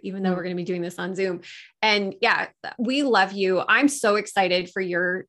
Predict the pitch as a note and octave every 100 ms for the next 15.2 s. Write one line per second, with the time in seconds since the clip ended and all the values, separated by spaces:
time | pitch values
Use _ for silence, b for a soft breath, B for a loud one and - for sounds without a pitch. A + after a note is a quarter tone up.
0 | - - G3 G3+ - G3+ C#3+ G3+ G#3 A#3
1 | B3 - F#3+ F#3+ - F#3+ G3 F#3 B B
2 | B B _ - A3+ B3+ B3 C#4+ D4 A#3
3 | G#3+ F#3+ G3+ G3 F#3+ G3 G3 F3+ D3 F#3+
4 | G#3 A3 - G#3 G3+ G3 G#3+ G#3 G3 E3
5 | D#3 F3+ G#3+ - A#3 A3 A3+ B3+ C4+ A#3+
6 | C4 C#4+ C4+ - D#4 - - - - A#3+
7 | A#3+ G#3 A3 G#3 F3+ G3+ G#3 F3+ F3+ G3+
8 | G3 D3 G3+ G3+ - - G3+ G3+ F#3 F#3+
9 | - G3 G3+ G3+ F#3+ F#3 F#3 F#3 F#3 F3+
10 | F3 - F3+ D#3+ E3+ - E3+ E3+ E3 F#3
11 | F3 E3+ F3+ E3+ E3 F3 F3+ F3 F#3+ F3
12 | F3+ - F3 E3+ E3+ F#3 F#3 E3+ D#3+ E3+
13 | F3 F#3+ F#3 F#3 F#3 F3+ E3+ E3 - F3
14 | E3 F#3+ G3+ G3+ F#3+ F#3+ F#3 F#3 F3+ F3+
15 | E3+ D3